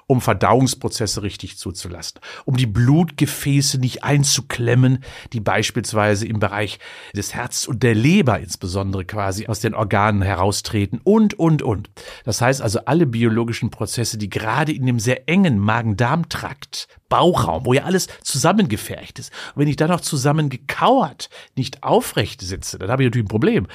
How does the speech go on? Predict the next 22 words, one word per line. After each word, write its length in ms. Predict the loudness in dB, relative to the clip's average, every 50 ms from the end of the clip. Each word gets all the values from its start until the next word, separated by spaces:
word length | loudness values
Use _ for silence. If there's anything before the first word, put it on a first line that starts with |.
| -16 -6 -2
weil 160 | -2 0 0
alles 260 | 2 2 0 2 2
miteinander 380 | 4 4 4 4 4 4 2 2
gequetscht 480 | 2 0 0 2 2 2 2 0 -4
ist 160 | -4 -6 -10 -8
und 80 | -4
kann 160 | -2 -2 0
gar 120 | 2 2 2
nicht 100 | 2 2
mehr 100 | 2 2
richtig 240 | 0 -2 -4 -6 -4
funktionieren. 480 | -2 -2 0 0 0 0 2 2 2
Deswegen 360 | 2 2 2 0 0 -2 -2 -6 -10 -16 -16 -12 _
aufrecht 640 | 0 2 4 4 4 2 0 -4 -4 -4 -4 -8 -16
ist 180 | -18 -16 -14
die 60 | -14 -10
richtige 440 | -8 -8 -8 -8 -8 -10 -8 -8 -8
Position 540 | -8 -10 -10 -10 -12 -10 -6 -4 -4 -4 -4
für 180 | -6 -6 -4
alle 160 | -2 -2 -2
inneren 260 | -2 -2 -4 -2 -2 -2
Organe. 380 | -2 -2 -4 -4 -6 -8 -10